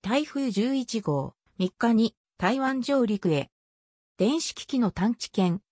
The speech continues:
米国での訓練完了。ミシュラン三つ星店、台湾料理など二店昇格。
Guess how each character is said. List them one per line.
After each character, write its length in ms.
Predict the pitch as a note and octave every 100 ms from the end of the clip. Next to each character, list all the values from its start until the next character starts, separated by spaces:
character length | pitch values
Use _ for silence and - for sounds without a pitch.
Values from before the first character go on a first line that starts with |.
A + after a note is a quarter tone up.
| _
米 200 | E3+ A#3+
国 280 | B3 D4 C#4
で 120 | C#4
の 120 | A#3
訓 320 | F3+ - G#3+ C4
練 220 | B3+ A#3+
完 260 | A#3+ A3+
了。 300 | F#3 E3+ D3 - _ _ _ _ _ _
ミ 120 | A3+ D4
シ 160 | -
ュ 40 | C#4
ラ 160 | B3
ン 100 | G3
三 100 | E3+
つ 140 | - A3+
星 320 | C4 C#4 -
店、 300 | F#3 D#3+ C3+ - _
台 260 | G3 D4 D#4+
湾 200 | D#4+ D4+
料 220 | D4+ D4+
理 120 | B3
な 120 | G3
ど 100 | F3
二 200 | E3 G#3+
店 220 | B3+ A3+
昇 300 | D#3+ - E3+
格。 400 | - G3+ - D3+